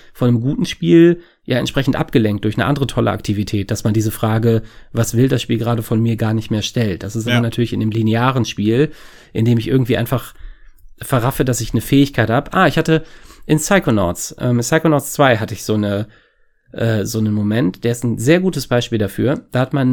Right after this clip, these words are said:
Speaker 1: eine, ähm, C-Fähigkeit, mit der man Sachen, äh, inflamen kann, also in Brand setzen.
Speaker 2: Mhm.
Speaker 1: Und es gab einen Level, in dem so verschiedene Gemälde waren und diese Gemälde musste man an irgendeiner Stelle in Brand setzen,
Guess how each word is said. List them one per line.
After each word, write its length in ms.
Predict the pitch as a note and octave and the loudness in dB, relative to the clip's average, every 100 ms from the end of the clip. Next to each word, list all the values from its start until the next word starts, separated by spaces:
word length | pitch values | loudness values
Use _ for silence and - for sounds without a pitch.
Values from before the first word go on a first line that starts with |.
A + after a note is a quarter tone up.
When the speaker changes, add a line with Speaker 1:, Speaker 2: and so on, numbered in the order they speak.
| B2 | 2
Speaker 1:
eine, 380 | A#2+ A2+ - - | 2 0 -2 -4
ähm, 300 | A#2+ A2+ A2 | -6 -4 -4
C-Fähigkeit, 920 | - G3+ G#3 F#3+ F3+ F3 - D#3+ E3 | -2 -2 0 4 4 2 -2 -2 0
mit 180 | C#3+ C#3 | -2 0
der 180 | B2 B2 | 0 2
man 320 | A#2+ A#2+ A#2 | 2 2 -2
Sachen, 640 | A2 A#2+ - A#2 A2+ A2+ A2+ - _ _ _ | -2 -4 -2 -2 0 -2 -4 -12 _ _ _
äh, 640 | - A2+ A2+ A2+ G#2+ A2 A#2 _ _ _ _ - | -4 -2 0 -2 -2 -4 -6 _ _ _ _ -4
inflamen 580 | B2 - C#3 C3+ A2 G#2+ | -2 0 4 4 4 0
kann, 240 | F#2+ F#2 | -4 -6
also 220 | - A2+ | -6 -4
in 100 | G2+ G#2 | -4 -2
Brand 240 | A#2 C#3 | -2 0
setzen. 500 | - E3 - F#3+ A3+ | 0 0 0 -2 -2
Speaker 2:
Mhm. 240 | A#2 A#2 G3+ - _ _ | -2 -2 -2 -4 _ _
Speaker 1:
Und 180 | C#3 B2 | -2 -2
es 220 | A#2+ - | -4 -6
gab 420 | C3 B2 C3 - - | -2 0 0 -4 -8
einen 200 | C#3 B2 | -2 0
Level, 340 | A2+ B2+ C#3+ E3+ | 0 0 2 2
in 100 | B2+ | 2
dem 140 | B2+ | 0
so 100 | A#2 | -2
verschiedene 420 | - A#2+ - C3+ | -4 -4 -2 -2
Gemälde 540 | A2+ A2+ A#2+ C#3+ E3 D#3+ | 0 2 4 4 4 2
waren 280 | F3 F3+ F#3 | 2 2 0
und 140 | A#2+ | -2
diese 160 | A#2+ A2 | -2 -2
Gemälde 400 | A2 A#2 D3 D#3+ | 0 4 4 4
musste 280 | D3 - B2+ | 0 -2 -2
man 120 | B2 | -2
an 100 | A2+ | 0
irgendeiner 480 | C3+ D3 - B2 B2+ | 0 0 0 -2 -2
Stelle 320 | - A#2 A#2 | -2 -2 0
in 160 | A#2 | -2
Brand 300 | G#2+ F#2+ C3+ C#3 | -4 -2 -2 0
setzen, 640 | C#3+ C#3+ - C#3+ C#3+ C#3 | -2 -2 2 2 2 -2